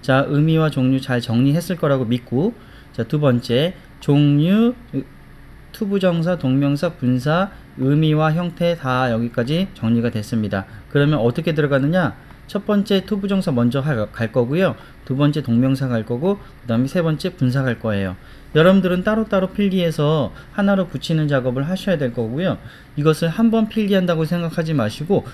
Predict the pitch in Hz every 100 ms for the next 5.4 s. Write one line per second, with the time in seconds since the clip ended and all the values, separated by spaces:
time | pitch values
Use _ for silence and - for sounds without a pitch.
0 | - - 117 143 175 175 147 120 131 139
1 | 147 139 - 180 160 151 135 135 151 123
2 | - - - - 262 254 240 240 262 -
3 | - - 247 240 226 233 196 135 170 127
4 | 113 151 165 160 143 143 - 143 151 127
5 | - 120 160 156